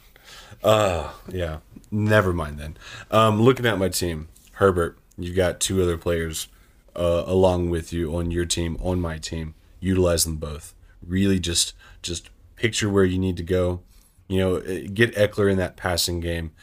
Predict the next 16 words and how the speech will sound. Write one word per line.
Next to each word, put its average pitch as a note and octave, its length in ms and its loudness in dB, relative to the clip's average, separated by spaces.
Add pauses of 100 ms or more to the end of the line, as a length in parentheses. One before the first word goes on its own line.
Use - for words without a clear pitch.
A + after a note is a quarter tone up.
(380)
Um, E2+ 480 -4 (200)
y-, F#2+ 260 -8
you're G2 180 -2
gonna, G2 360 4
you're F#2 160 -6
gonna, F#2 400 2 (300)
you're F#2 100 -8
gonna G2+ 140 0
have F#2 160 -4
a F#2 40 0
long F#2 500 0
week F#2 260 -2
to - 140 -6
rest, F#2 500 0 (220)
to F#2 80 -14
practice, F2+ 680 -2